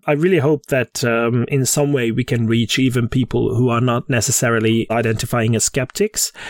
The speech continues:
But, uh, yeah, our listeners can help, uh, in that by spreading the word, by letting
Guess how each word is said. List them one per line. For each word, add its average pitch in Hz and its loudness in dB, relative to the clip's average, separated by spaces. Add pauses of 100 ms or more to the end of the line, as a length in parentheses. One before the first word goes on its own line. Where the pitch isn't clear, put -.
(180)
But, 120 0
uh, 123 2
yeah, 208 0 (200)
our 170 2
listeners 196 2
can 196 0
help, 185 0
uh, 180 4
in 165 2
that 170 0
by 131 0
spreading 131 0
the 120 2
word, 139 0
by 117 0
letting 117 0